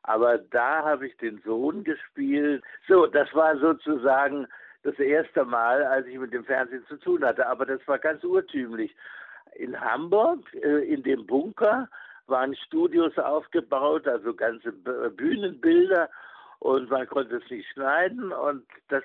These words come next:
war abenteuerlich, abenteuerlich. Ja, wann war das? Oh, oh Gott, sie-, also, sie-, sieben-, siebenundfünfzig oder sowas Ähnliches.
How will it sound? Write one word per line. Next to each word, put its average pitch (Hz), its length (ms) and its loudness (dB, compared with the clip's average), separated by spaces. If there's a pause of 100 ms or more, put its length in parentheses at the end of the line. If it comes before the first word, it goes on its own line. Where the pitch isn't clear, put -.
war 127 640 0 (240)
abenteuerlich, 87 800 -6 (160)
abenteuerlich. 120 1400 -4 (960)
Ja, 127 220 0
wann 135 220 -2
war 135 200 0
das? 123 300 0
Oh, 113 300 -10 (140)
oh 95 200 -8
Gott, 85 240 -10 (180)
sie-, 95 200 -8
also, 90 300 -14 (280)
sie-, 104 200 -8 (220)
sieben-, 107 460 -6 (560)
siebenundfünfzig 107 1160 -4
oder 92 280 2
sowas 85 420 0
Ähnliches. 82 600 -8